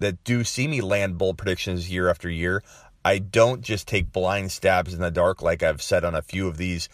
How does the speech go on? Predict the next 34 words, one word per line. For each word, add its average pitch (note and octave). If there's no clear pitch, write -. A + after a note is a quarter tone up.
podcasts. A2
If G#2
you G2
don't G#2
know G2
my F2
content, F#2
you F#2+
don't F2+
know F#2
that F2+
I've E2+
been F#2+
in F#2
the F2+
business F2
for -
fifteen F2+
years. F#2+
Yes, A2
I F#2
miss F#2+
calls. G#2
Everybody G2+
misses E2+
calls. D#2+
But G#2
what A2
I F#2
specialize G2
in F2+
is G2+
bold F#2
predictions, F#2